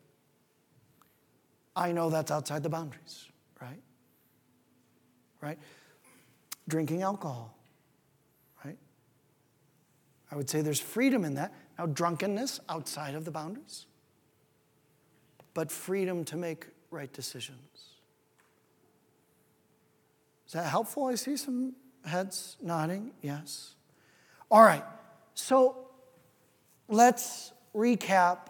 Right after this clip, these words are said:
these incredible benefits of the Christian life that Paul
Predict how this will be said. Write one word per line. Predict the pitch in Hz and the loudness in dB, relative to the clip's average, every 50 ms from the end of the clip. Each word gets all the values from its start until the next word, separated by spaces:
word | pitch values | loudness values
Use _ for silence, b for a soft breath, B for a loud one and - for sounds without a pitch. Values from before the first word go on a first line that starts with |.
| - - | -4 -4
these | 175 160 185 185 190 190 185 180 160 139 - - - - B B B B B B B B B - | 0 2 4 4 6 6 6 4 4 2 -2 -4 -10 -16 B B B B B B B B B -4
incredible | 196 190 185 156 - - - 214 226 226 226 220 185 208 208 196 190 180 170 160 - - - - - - - - _ _ _ | -2 -2 -2 -2 -4 -2 4 4 6 6 6 4 4 6 6 6 6 4 0 -4 -8 -14 -20 -20 -20 -20 -20 -20 _ _ _
benefits | 170 190 190 190 196 180 - - 165 165 156 - - - - - - - - b b b b b b b b _ _ _ _ _ _ | 4 4 4 4 4 0 0 -2 -2 -2 -2 -4 -8 -10 -10 -12 -16 -18 -20 b b b b b b b b _ _ _ _ _ _
of | 180 175 165 156 | -2 0 0 0
the | 175 - | -2 -2
Christian | - - 233 220 - - - 254 240 202 | 0 0 0 0 0 0 0 0 2 2
life | 185 165 151 151 151 - | 2 2 2 2 0 0
that | - 180 170 170 - - | 0 0 0 0 -2 -10
Paul | - - - - 220 220 202 190 170 165 160 156 160 147 B B | -10 -10 -4 2 4 6 8 8 8 6 4 2 0 -6 B B